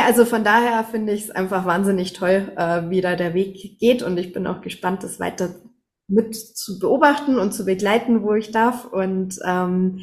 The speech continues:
ja, gibt's noch irgendwas, was du sagen würdest, jetzt auch grad für Leute, die vielleicht zweifeln und unsicher sind und unentschlossen sind, wo du sagst,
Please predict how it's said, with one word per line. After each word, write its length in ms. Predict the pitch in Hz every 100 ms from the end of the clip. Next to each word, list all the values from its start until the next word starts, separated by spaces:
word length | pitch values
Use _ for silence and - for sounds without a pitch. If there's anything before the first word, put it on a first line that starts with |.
| - - - - - _ _ _ -
ja, 200 | 247 262
gibt's 300 | 240 233 -
noch 240 | 233 247
irgendwas, 400 | 247 254 220 226
was 220 | 202 190
du 140 | - 311
sagen 360 | 294 247 254 240
würdest, 300 | 240 240 226
jetzt 200 | 196 -
auch 160 | 202
grad 220 | 208 202 208
für 120 | 214
Leute, 340 | 196 202 208
die 120 | 190
vielleicht 420 | 190 196 185 - -
zweifeln 800 | - 196 220 220 208 202 196
und 220 | 196 185 -
unsicher 540 | 240 214 202 208 196
sind 440 | 196 196 190 190
und 240 | 190 185 175
unentschlossen 720 | 226 214 202 208 185 190 185
sind, 400 | 190 185 185 196
wo 100 | 190
du 100 | 185
sagst, 500 | 185 180 - - -